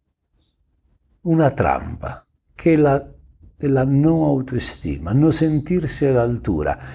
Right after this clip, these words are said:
Y esto es absurdo. No hay nada en la existencia que no sea a la altura de lo que tiene que ser.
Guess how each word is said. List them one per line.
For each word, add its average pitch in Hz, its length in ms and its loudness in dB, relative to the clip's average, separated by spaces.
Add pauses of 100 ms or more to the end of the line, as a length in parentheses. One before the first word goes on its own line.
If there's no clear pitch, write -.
(240)
Y 233 120 4
esto 269 260 0
es 202 80 4
absurdo. 143 1120 -2 (540)
No 226 240 4
hay 220 260 4
nada 196 880 2
en 147 200 -2
la 143 80 2
existencia 202 1120 -2
que 190 140 0
no 190 180 0
sea 202 300 2
a 147 300 -2
la 151 140 2
altura 151 1120 2
de 143 140 2
lo 151 160 2
que 120 120 -2
tiene 113 320 -2
que 90 140 -4
ser. - 520 -4